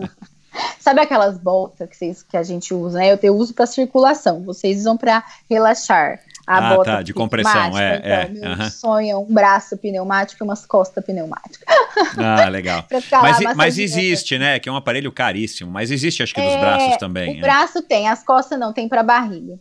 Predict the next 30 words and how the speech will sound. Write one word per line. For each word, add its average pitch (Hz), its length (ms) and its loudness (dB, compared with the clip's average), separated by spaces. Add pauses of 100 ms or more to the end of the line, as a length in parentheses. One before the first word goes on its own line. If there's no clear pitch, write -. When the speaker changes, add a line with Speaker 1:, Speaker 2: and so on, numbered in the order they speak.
(800)
Speaker 2:
<laughs> 110 100 -8 (1000)
Speaker 1:
Mas 233 140 -2
eu 247 100 4
ainda 247 260 2
vou 254 120 0
inventar, 247 640 2
alguém 294 300 -2
vai 320 120 -4
inventar 220 460 -2
um 220 80 -2
robô 220 280 2
pra 220 140 -2
fazer 208 240 -2
massagem 202 400 -4
nas 180 80 -8
minhas 185 180 -8
costas, 185 400 -4
assim, 226 240 -8
ó, 165 100 -12
vai - 120 -8
ser - 140 -12
maravilhoso. - 560 -4 (720)
<laughs> - 720 -2
Speaker 2:
Legal. 113 600 0
Quer 143 140 -2
dar 139 100 0
aí 135 100 0
um 127 40 -6
último 123 260 -8
recado? 120 540 -2